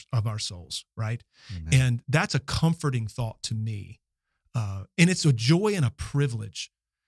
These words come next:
Speaker 1: to be able to walk with, with other sheep of Christ's pasture and to
Speaker 2: Amen.
Speaker 1: be able to do this thing together. Yeah.
Speaker 2: Amen. You know, we don't do this a lot, but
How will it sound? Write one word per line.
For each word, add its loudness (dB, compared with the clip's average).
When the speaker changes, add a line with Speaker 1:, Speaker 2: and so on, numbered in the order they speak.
Speaker 1:
to 6
be 2
able 0
to 2
walk -6
with, 4
with 6
other 2
sheep -2
of -6
Christ's -4
pasture -8
and 0
to 8
Speaker 2:
Amen. 0
Speaker 1:
be 2
able 0
to 0
do 4
this -4
thing -8
together. -14
Yeah. -4
Speaker 2:
Amen. -8
You 8
know, 8
we 8
don't 6
do 4
this 2
a -2
lot, 2
but 0